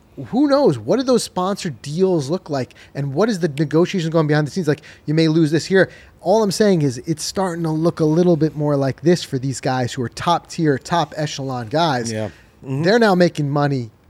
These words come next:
Speaker 1: no matter where they go.
Speaker 2: I know.
Speaker 1: Right? They're making that money.
Speaker 2: I know.
Speaker 1: And, and again, he's, his exemptions from that major win guarantee that he'll be in the opportunity to make that money. So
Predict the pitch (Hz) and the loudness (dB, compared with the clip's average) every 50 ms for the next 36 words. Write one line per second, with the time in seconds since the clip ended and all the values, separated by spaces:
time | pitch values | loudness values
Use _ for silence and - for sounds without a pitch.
0 | _ _ - 123 135 135 143 135 123 120 120 110 127 156 160 165 165 151 131 123 | _ _ -12 -10 -10 -8 -8 -8 -8 -6 -6 -2 0 2 4 6 4 4 2 -2
1 | 110 98 113 98 - - - 107 104 110 107 92 - - _ _ - 120 135 143 | -6 -6 -8 -10 -10 -10 -8 -6 -4 -4 -4 -4 -8 -16 _ _ -4 -2 -2 -2
2 | 135 - - 160 175 180 180 175 - 156 151 151 139 139 151 147 131 113 101 - | -2 -2 0 2 4 4 4 4 4 2 0 0 2 2 0 -2 -2 -4 -8 -8
3 | 107 107 110 117 175 175 175 170 170 185 180 175 165 170 156 196 180 143 131 117 | -6 -2 0 2 2 2 2 0 0 0 2 2 2 2 4 4 4 2 2 -2
4 | 110 - 190 196 170 185 175 - 147 127 170 160 170 175 147 139 185 202 214 - | -4 -2 0 0 2 0 0 -2 -2 -2 -2 -2 -2 -2 -2 0 0 0 0 0
5 | - 196 175 151 - 170 156 147 143 143 147 151 147 131 127 131 139 175 214 170 | 0 -2 -2 0 0 0 0 0 0 0 2 0 0 2 0 -2 0 2 2 2
6 | 151 135 131 - - _ - 131 170 160 156 151 147 - - - 147 143 123 101 | 2 2 -2 -6 -14 _ -6 -2 0 2 2 2 0 0 -2 -2 -2 -2 -2 -2
7 | 131 151 135 120 143 147 - 147 143 139 143 151 156 135 - - - 151 135 131 | -2 -4 -2 -2 -4 -4 -4 -6 -6 -4 -4 -6 -6 -8 -12 -10 -8 -6 -6 -4
8 | 120 117 113 104 - 113 110 110 135 151 143 107 - - _ - - - - - | -4 -4 -6 -6 -4 -6 -4 -2 -2 -2 -2 -2 -6 -12 _ -20 -20 -20 -20 -20
9 | - - - - _ - - 185 175 160 143 | -20 -20 -20 -20 _ 0 4 4 4 4 4